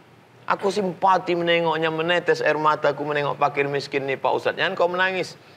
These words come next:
Air matamu tak membuat perut orang kenyang." Tapi kita langsung bukan simpati, lebih tinggi daripada itu, yaitu empati. "Man fattara sha'iman," siapa yang memberikan buka puasa kepada orang yang berpuasa, "kana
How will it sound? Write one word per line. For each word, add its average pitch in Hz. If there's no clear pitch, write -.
Air 165
matamu 180
tak 175
membuat 175
perut 170
orang 170
kenyang." 202
Tapi 165
kita 202
langsung 190
bukan 165
simpati, 180
lebih 180
tinggi 240
daripada 170
itu, 151
yaitu 165
empati. 147
"Man 170
fattara 151
sha'iman," 143
siapa 139
yang 139
memberikan 135
buka 131
puasa 135
kepada 123
orang 135
yang 127
berpuasa, 170
"kana 185